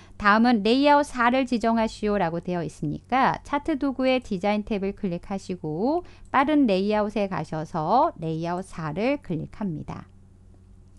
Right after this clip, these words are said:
다음은, 음, 단위별 공동 요금, 요금은 꺾은 선으로 표시하라고 되어 있는데요. 그냥 차트 데이터 막대 아무거나 하나 선택하시고 마우스 오른쪽 계열 차트 종류 변경에 가셔서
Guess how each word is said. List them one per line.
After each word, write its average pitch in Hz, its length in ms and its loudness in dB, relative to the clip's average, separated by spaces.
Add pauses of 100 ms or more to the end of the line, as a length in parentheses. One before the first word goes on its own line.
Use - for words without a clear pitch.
(560)
다음은, 208 680 0 (140)
음, 220 300 2 (500)
단위별 285 560 2
공동 254 420 4
요금, 196 380 0 (100)
요금은 233 640 2
꺾은 359 300 2
선으로 302 320 2
표시하라고 233 640 0
되어 190 240 -2
있는데요. 165 760 0
그냥 214 340 -2
차트 302 540 -2
데이터 202 320 0
막대 165 300 -4
아무거나 190 500 -2
하나 190 180 -2
선택하시고 262 840 -2
마우스 170 400 -4
오른쪽 208 720 0 (280)
계열 208 320 -2
차트 220 380 -4
종류 185 380 -2
변경에 175 520 -4
가셔서 175 720 0